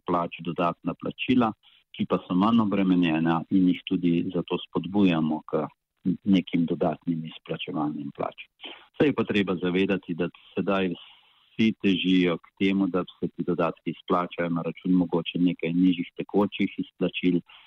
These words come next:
in na koncu se bojim, da bo imeli skoraj podoben učinek, kot če bi kar generalno znižali davčne stopnje in odpravili vse te izjeme, ki na koncu vedno pomenijo neko dodatno administriranje. V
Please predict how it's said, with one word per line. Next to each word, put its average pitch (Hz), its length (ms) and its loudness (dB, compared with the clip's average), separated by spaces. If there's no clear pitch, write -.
in 92 140 6
na 90 120 4
koncu 101 600 -2
se 90 80 -8
bojim, 90 320 0
da 92 100 0
bo 87 140 -2
imeli 85 560 0
skoraj 87 400 -2
podoben 90 420 -2
učinek, 87 460 -4
kot - 240 -10
če 90 100 -6
bi 85 140 -2
kar 87 220 -4
generalno 90 680 2
znižali 80 460 0
davčne 76 500 -6
stopnje - 460 -6
in 98 160 6
odpravili 92 720 -2
vse 82 240 -10
te 85 160 -4
izjeme, 92 560 0
ki 127 160 6
na 101 80 4
koncu 92 480 0
vedno 92 320 2
pomenijo 80 500 0
neko 78 300 -4
dodatno 76 560 -6
administriranje. 131 960 -4
V 127 100 2